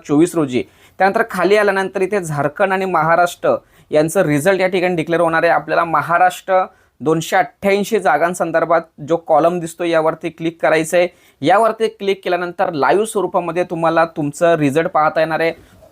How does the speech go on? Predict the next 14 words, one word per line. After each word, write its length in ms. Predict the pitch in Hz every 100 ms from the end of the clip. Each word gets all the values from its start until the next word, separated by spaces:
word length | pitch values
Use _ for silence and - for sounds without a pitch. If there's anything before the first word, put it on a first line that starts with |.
| -
तुमच्या 340 | 175 165 220
आमदाराला 460 | 202 180 180 180 180
किती 400 | 180 165 - 202
मतदान 500 | 202 165 165 175 196
पडलेलं 360 | 196 165 160 165
आहे, 200 | 165 170
त्याचबरोबर 640 | 170 165 165 165 165 165
तुमच्या 340 | 160 151 170
जिल्ह्यामध्ये 580 | 151 147 151 190 190 196
कोण 260 | 190 175 170
निवडून 300 | 165 156 165
आलेलं 240 | 156 160
आहे, 180 | 160 165
महाराष्ट्रामध्ये 920 | 160 139 175 180 - 185 180 175 185